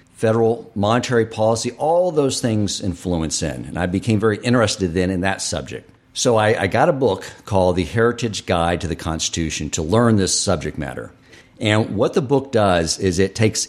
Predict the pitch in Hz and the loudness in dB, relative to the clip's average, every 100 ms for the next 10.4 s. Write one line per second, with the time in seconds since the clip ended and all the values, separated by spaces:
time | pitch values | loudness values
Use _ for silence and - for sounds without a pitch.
0 | - 143 - - 117 110 104 101 92 92 | 0 0 0 0 2 4 2 0 0 0
1 | 92 - 98 87 - 73 76 - 87 - | 0 0 0 0 0 -4 -6 -4 -2 2
2 | 107 104 71 - - _ - 107 98 92 | 2 0 -6 -10 -14 _ -4 0 2 2
3 | 90 92 - _ 90 87 82 113 110 117 | 0 -4 -12 _ -2 -2 0 0 2 4
4 | 110 101 - - 123 135 131 127 - - | 2 2 -4 0 0 2 0 0 -4 -6
5 | _ _ _ 90 95 110 117 - 92 - | _ _ _ 0 2 2 0 0 -2 0
6 | 104 104 - 113 107 113 92 90 - 87 | 0 0 0 0 0 2 2 0 -4 -6
7 | 78 113 127 139 135 135 - _ _ - | 0 2 2 2 2 0 -6 _ _ -2
8 | 127 113 - 196 165 139 127 120 131 131 | 0 2 0 0 2 2 0 0 0 0
9 | - 120 120 123 120 101 90 120 127 151 | -2 -2 -2 0 0 0 0 0 0 0
10 | 143 - - | 0 -2 -6